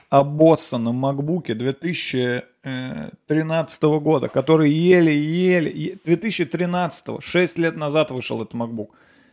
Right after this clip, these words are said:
Он еле-еле-еле, блядь, фурычит, понимаете?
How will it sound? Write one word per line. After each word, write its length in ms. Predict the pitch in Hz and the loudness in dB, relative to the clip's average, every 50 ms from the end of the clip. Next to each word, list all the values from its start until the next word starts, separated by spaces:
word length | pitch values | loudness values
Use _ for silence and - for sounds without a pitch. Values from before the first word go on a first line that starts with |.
| _ _ _ _ _ _ _ | _ _ _ _ _ _ _
Он 220 | - 156 156 165 165 | -2 0 0 0 0
еле-еле-еле, 2000 | 165 160 170 185 190 196 196 190 180 175 175 170 165 160 156 160 170 185 190 185 190 185 185 185 180 180 175 170 160 160 156 160 165 180 185 185 185 185 175 170 160 | 0 0 2 2 4 4 4 4 4 6 4 4 4 0 -2 -2 0 4 4 6 6 6 4 4 4 4 4 4 4 2 0 0 2 4 4 6 6 4 4 2 2
блядь, 360 | 147 139 147 147 151 139 - | 2 2 2 2 2 2 0
фурычит, 880 | - - - 147 151 151 151 156 156 151 139 - - - - - _ - _ | -4 -12 -2 0 0 0 2 2 2 2 2 0 -4 -12 -12 -14 _ -18 _
понимаете? 600 | - 143 147 160 165 156 143 - - 139 139 - | -10 -8 -6 -4 -4 -6 -6 -8 -12 -12 -12 -12